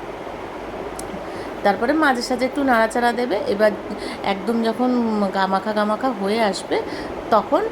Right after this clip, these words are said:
ওর মধ্যে দিয়ে দেবে এক মুঠো কসুরি মেথি। দিয়ে কসুরি মেথিটাকে ভেঙে ওর মধ্যে ক্রাশ করে দিয়ে দেবে। দিয়ে আবারও ভালো করে নাড়াচাড়া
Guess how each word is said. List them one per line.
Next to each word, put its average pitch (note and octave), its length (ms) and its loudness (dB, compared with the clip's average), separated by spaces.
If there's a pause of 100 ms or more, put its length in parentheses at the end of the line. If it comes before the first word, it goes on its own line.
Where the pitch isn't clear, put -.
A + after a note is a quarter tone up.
(280)
ওর G#3+ 140 2
মধ্যে G#3+ 360 2
দিয়ে G#3+ 200 2
দেবে G#3+ 200 2 (120)
এক G#3 200 0
মুঠো G#3 300 0 (320)
কসুরি A#3 400 2
মেথি। E3+ 360 -2 (300)
দিয়ে B3+ 160 0 (140)
কসুরি B3+ 260 0
মেথিটাকে B3 360 0
ভেঙে A3+ 380 0
ওর B3+ 160 0
মধ্যে A3+ 180 -2
ক্রাশ A#3 240 -2 (100)
করে C4+ 140 0 (100)
দিয়ে F#3+ 180 0
দেবে। D#3 240 -2 (2000)
দিয়ে C4 180 2 (120)
আবারও B3 280 2
ভালো A#3+ 240 0
করে A#3+ 160 0
নাড়াচাড়া A3+ 500 0